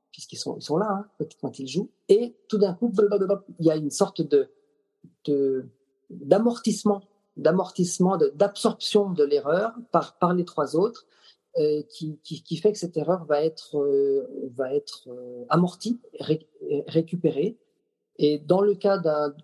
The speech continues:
au moment d'un concert, par exemple, là où il y a une production, euh, dans l'instant, hein, euh, s'il y a,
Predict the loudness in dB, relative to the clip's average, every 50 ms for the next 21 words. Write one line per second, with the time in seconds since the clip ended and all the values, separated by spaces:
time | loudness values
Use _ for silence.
0 | -4 -2 0 0 2 0 0 0 -2 -4 -8 -8 -8 -6 -6 -2 0 0 0 0
1 | _ -8 -6 -6 -6 -6 -6 -8 -8 -8 -14 _ _ _ _ _ _ 0 0 0
2 | 2 0 -4 -6 -6 -8 -8 -8 _ -4 -4 -4 -4 -6 -12 -6 -4 -2 0 0
3 | -2 -4 -6 -10 -12 -12 -14 _ _ -8 0 2 2 2 2 -4 -6 -8 -2 0
4 | 2 2 2 0 -2 -4 -6 _ -20 -20 -20 -20 -20 -20 -20 _ _ -8 0 2
5 | 4 4 4 2 2 0 0 0 -2 -4 -8 -12 -14 -14 -4 -2 0 2 2 2
6 | 2 0 0